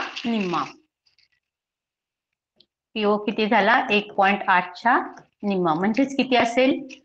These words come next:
शून्य पॉइंट नऊ centimeter. बरोबर. बाजू आपल्याला माहितीये चार पॉइंट एक centimeter, तर आपल्याला काय काढायचं आहे? एसओ काढायचं आहे. आणि जेव्हा आपल्याला एसओ मिळेल,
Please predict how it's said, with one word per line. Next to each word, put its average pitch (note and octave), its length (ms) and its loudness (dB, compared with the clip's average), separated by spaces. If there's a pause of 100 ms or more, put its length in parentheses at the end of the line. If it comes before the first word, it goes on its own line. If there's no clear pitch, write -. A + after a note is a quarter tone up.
(160)
शून्य A3 320 2
पॉइंट A3+ 420 2 (140)
नऊ G#3 260 4 (120)
centimeter. E3 680 -4 (1500)
बरोबर. D4+ 280 2 (800)
बाजू B3+ 360 4
आपल्याला D4 340 4
माहितीये D4 440 0 (400)
चार A3+ 200 4
पॉइंट B3 400 2 (120)
एक B3 200 -2
centimeter, F3+ 520 -6 (160)
तर B3 80 2
आपल्याला A#3+ 300 2
काय A#3 200 2
काढायचं G#3+ 420 0
आहे? - 360 -4 (220)
एसओ A#3+ 300 0
काढायचं E3 480 -2
आहे. C#3+ 140 -14
आणि G#3+ 180 0
जेव्हा C#4 360 2
आपल्याला E4 260 2
एसओ D#4 340 2
मिळेल, A#3+ 380 0